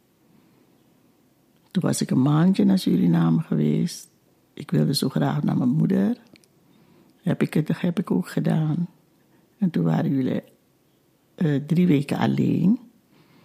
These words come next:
Ja, drie weekjes waren jullie alleen. Twee of drie weekjes waren jullie toen alleen.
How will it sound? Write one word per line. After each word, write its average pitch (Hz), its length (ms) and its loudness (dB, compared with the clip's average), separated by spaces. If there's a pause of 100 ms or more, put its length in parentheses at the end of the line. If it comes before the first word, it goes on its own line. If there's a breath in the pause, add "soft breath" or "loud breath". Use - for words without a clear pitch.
(2500 soft breath)
Ja, 143 300 0
drie 156 240 -2
weekjes 156 440 -2
waren 143 320 -4
jullie - 260 -4
alleen. 147 360 -8
Twee 170 220 2
of 170 120 -4
drie - 220 -6
weekjes - 380 -6
waren 151 260 -4
jullie - 220 -6
toen - 200 -6
alleen. - 460 -6